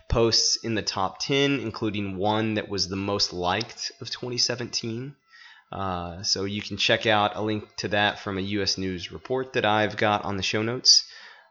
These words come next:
Uh, and then outside of that, there were a bunch of key acquisitions. One that I wanna mention is Oracle,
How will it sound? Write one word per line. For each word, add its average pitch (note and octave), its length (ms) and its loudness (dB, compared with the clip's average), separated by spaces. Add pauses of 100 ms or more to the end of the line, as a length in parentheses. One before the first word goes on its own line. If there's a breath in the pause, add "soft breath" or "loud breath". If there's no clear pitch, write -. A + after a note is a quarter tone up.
Uh, G#2 160 2
and A2 100 4
then B2+ 120 6
outside B2+ 320 6
of B2 60 4
that, C#3 220 10
there C3 100 6
were B2+ 100 6
a A#2+ 60 6
bunch C3 260 2
of A#2+ 140 0
key B2+ 260 4
acquisitions. A#2+ 800 0
One A2 260 0
that A2 100 2
I G#2+ 100 2
wanna G#2+ 180 -2
mention G#2+ 360 -2
is F#2+ 220 -2
Oracle, C#3 560 0